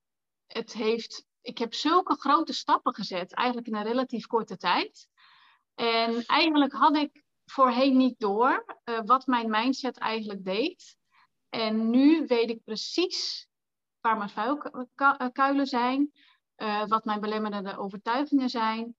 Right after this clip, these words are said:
Ehm, die bewustwording is nu zo groot geworden dat ik precies weet welke stappen ik moet nemen om, ehm, succesvol te worden.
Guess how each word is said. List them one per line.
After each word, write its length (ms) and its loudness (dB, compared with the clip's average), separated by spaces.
Ehm, 720 -4
die 140 -6
bewustwording 760 -2
is 120 -8
nu 160 -6
zo 500 0
groot 460 0
geworden 400 -6
dat 160 -2
ik 120 -12
precies 600 -4
weet 340 2
welke 300 -2
stappen 480 -2
ik 100 -8
moet 200 2
nemen 560 0
om, 520 4
ehm, 680 -6
succesvol 600 -4
te 120 -6
worden. 360 -6